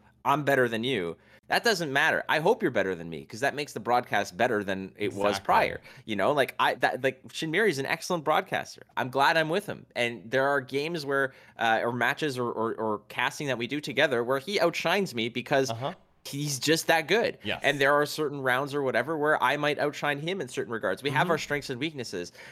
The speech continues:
Speaker 1: but it's not a competition because we both know that it's the broadcast, the entertainment, the, the package, the, the, the pr-, product that we're producing here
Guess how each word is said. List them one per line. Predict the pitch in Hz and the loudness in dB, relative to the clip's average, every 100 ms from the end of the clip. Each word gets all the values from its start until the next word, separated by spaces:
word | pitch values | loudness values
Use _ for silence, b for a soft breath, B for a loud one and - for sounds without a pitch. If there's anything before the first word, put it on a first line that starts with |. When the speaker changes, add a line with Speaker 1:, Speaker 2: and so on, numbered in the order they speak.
| B | B
Speaker 1:
but | 143 | -2
it's | 139 | 2
not | 175 180 | 2 2
a | |
competition | - 156 - 139 185 170 | 2 -2 -2 -2 -2 -2
because | 127 123 123 | -6 -6 -2
we | |
both | 123 131 147 143 | 0 2 2 0
know | 127 135 127 110 | 0 2 2 2
that | 107 101 - | 2 0 -2
it's | 113 - | -8 -6
the | 117 | -2
broadcast, | 117 123 127 117 92 95 - B B - | 4 4 2 -2 -4 -4 -10 B B -12
the | 101 113 | -6 -2
entertainment, | 120 123 135 127 113 - | -2 -4 -4 -2 -2 -4
the, | 110 | -6
the | 98 107 | -6 -8
package, | - 127 131 107 98 | -2 0 0 -4 -6
the, | 104 | -4
the, | 90 101 95 90 | -4 -2 -2 -2
the | 95 | -8
pr-, | - - | -10 -12
product | 127 - 147 151 127 - | -12 -4 2 2 2 0
that | 110 | -2
we're | 110 | -2
producing | 104 117 123 135 120 98 | -6 -4 -2 -2 -4 -6
here | 95 87 | -6 -6